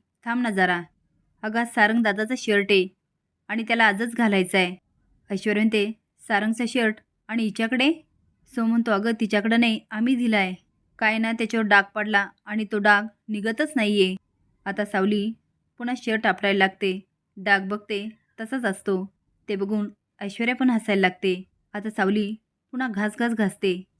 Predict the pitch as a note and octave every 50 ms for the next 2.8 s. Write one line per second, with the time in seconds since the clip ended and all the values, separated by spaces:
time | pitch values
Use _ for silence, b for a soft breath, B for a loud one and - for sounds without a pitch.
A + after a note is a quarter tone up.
0 | _ _ _ G#3+ - A3+ G#3+ - G3 G3+ G#3 G3 A#3+ A3+ A3 G3 F#3+ F#3 - G#3+
1 | G#3+ G#3+ G#3+ - G3+ F#3+ G#3 A3 _ _ _ _ _ _ _ - A#3+ B3 A#3+ G#3+
2 | G#3+ G#3+ A3 A3 G#3 G3 F#3 F#3 F#3 G3 G3 - - - G3 F#3